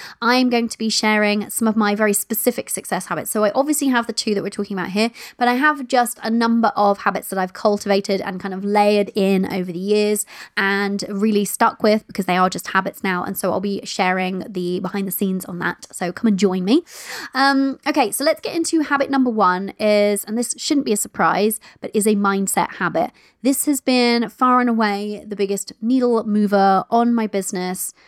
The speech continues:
hands down. There's no question about it. If I was not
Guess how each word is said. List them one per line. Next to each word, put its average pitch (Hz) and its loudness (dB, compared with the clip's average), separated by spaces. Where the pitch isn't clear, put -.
hands - -2
down. - -6
There's 220 2
no 233 2
question 220 -2
about 180 -4
it. 180 -4
If 233 0
I 277 0
was 247 -4
not 240 0